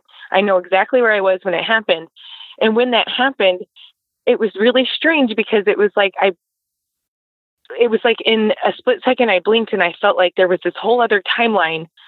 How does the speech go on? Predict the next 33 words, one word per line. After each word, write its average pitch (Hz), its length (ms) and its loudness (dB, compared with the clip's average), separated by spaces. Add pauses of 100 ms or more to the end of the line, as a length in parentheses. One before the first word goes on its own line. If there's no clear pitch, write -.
(280)
where, 185 540 2 (1160)
like, 190 200 0 (500)
you 214 120 2
know, 180 140 2
none 202 200 0
of 190 100 -2
these 190 200 -4
things 180 220 -2
had - 120 2
happened 196 360 -2
and 170 100 -2
that - 160 -2
something 196 280 -2
was 175 180 0
wrong 180 280 0
and 165 100 -4
that 165 80 0
I 170 100 0
wasn't 180 300 0
living 180 320 2
in 180 320 0
the 170 80 -2
right 165 240 -2
life. 156 260 -2 (100)
So 185 120 2
when 185 140 -2
you 233 140 0
just 262 220 -2
said 185 180 2
that 214 160 0
<laughs> - 80 -2
about, 220 300 -2
like, 185 220 0